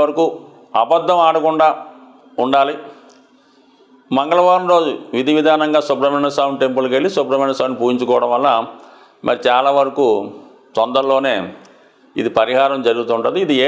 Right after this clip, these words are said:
లగ్నం వారైనా ఏ రాశి వారైనా ధరించవచ్చు. కొద్దిగా తెలుసున్న చోట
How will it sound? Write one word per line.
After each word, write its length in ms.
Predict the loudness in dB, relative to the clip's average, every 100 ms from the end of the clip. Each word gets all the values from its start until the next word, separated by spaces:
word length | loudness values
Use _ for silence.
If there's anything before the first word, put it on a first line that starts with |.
| 2
లగ్నం 280 | 0 0 2 2
వారైనా 380 | 2 2 0 -2 -4 -18 -20 -20 -4 0
ఏ 20 | 2 2
రాశి 260 | 0 0 0
వారైనా 320 | 2 2 0 2
ధరించవచ్చు. 500 | 0 0 -2 -2 -4 -6 -16 -20 -20 _ -6
కొద్దిగా 260 | -4 0 0 0
తెలుసున్న 340 | -2 0 -2 0
చోట 200 | 2 2